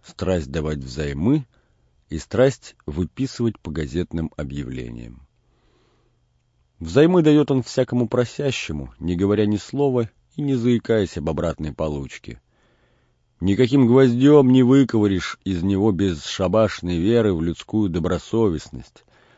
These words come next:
И эта вера ещё рельефнее сказывается в его постоянных выписываниях вещей, воспеваемых в газетных объявлениях. Он выписывает всё, нужное и ненужное.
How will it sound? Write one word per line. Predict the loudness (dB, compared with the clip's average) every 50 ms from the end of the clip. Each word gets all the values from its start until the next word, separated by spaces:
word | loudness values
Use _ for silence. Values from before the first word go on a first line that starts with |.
| _ _ _ _ _ _ _ _ _
И | -4 -2
эта | -2 2 2 2
вера | 4 6 6 6 6
ещё | 4 4 2 2 2
рельефнее | 4 4 4 4 4 4 4 4 2 0 0 0 0
сказывается | 0 0 0 2 2 4 4 2 2 2 2 0 -2 -4 -4
в | -2
его | 0 0 0 0
постоянных | -2 -4 -8 -10 -6 _ -2 0 2 0 0 0 0 -2 -4 -4 -2
выписываниях | 2 2 2 2 2 0 0 0 0 0 2 2 2 2 0 0 -2 -2
вещей, | -2 -2 0 0 -2 -4 -2 0 2 2 2 0 -2 _ _ _ _ _
воспеваемых | -4 -2 -2 -2 -2 0 0 2 4 6 6 6 6 6 6 4 2 2 0 -6 -14 _
в | -10 -4
газетных | 0 0 2 2 0 0 0 -2 -6 -4 -4
объявлениях. | -4 -2 0 -2 -2 -2 -4 -6 -8 -10 -12 -14 -16 -18 _ _ _ _ _ _ _ _ _ _ _ _ _ _ _ _ _
Он | -4 -2 0 2
выписывает | 2 0 0 -2 -6 -6 -2 0 0 0 0 -4
всё, | -12 -18 -14 -2 0 2 2 2 0
нужное | -4 -4 -4 -2 -2 0 -2 -2 -2 -2 0 0 0 0 -2 -2 -4
и | _ -6
ненужное. | -4 -2 -2 0 0 0 0 -2 -4 -6 -8 -12 -14 -14 -14 -16 -18 -20